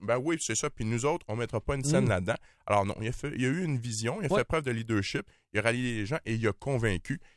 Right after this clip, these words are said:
Speaker 1: Et je pense que là, Sherbrooke est sur la bonne voie, justement, dans toute cette réflexion-là pour obtenir les Jeux de la francophonie.
Speaker 2: Luc, on a parlé beaucoup de sport ce matin.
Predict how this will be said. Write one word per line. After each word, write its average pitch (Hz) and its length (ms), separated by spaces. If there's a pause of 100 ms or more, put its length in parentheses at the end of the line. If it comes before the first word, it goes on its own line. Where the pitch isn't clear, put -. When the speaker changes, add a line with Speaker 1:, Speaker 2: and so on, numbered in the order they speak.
(140)
Speaker 1:
Et 95 80
je - 80
pense 131 220
que - 80
là, 110 140
Sherbrooke 92 500
est 98 80
sur 104 160
la 92 140
bonne 90 180
voie, 98 220
justement, 98 360
dans 98 120
toute - 180
cette - 140
réflexion-là 87 720
pour - 100
obtenir 98 300
les 90 100
Jeux - 80
de 78 60
la 80 60
francophonie. - 380
Speaker 2:
Luc, 190 160
on 160 120
a 123 40
parlé 143 220
beaucoup 151 220
de 135 100
sport 160 380
ce - 100
matin. 139 320